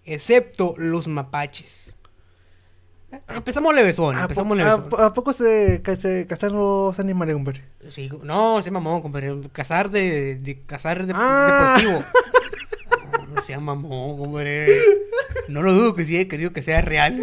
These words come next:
Speaker 1: pero
Speaker 2: Ah, ah.
Speaker 1: Para la gente que va llegando a este capítulo, el capítulo anterior tratamos de las reglas más inútiles del mundo.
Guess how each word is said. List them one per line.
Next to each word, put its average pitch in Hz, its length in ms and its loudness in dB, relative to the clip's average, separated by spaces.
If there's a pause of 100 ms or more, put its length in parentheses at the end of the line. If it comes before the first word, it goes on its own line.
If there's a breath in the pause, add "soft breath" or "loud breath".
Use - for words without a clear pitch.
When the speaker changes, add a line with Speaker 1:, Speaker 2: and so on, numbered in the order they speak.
Speaker 1:
pero - 400 2
Speaker 2:
Ah, 240 560 2 (720 loud breath)
ah. 214 920 -10 (500)
Speaker 1:
Para 202 120 0
la - 60 -2
gente 208 200 -2
que 180 60 -4
va 175 80 0
llegando 185 180 -2
a - 20 -6
este 180 120 -8
capítulo, 165 360 -6
el 147 80 -10
capítulo 139 300 -8
anterior 160 280 -4
tratamos 156 460 -6
de 151 60 -4
las 135 180 -6
reglas 165 380 -4
más 156 200 -6
inútiles 190 440 2
del 151 100 -2
mundo. 233 500 -2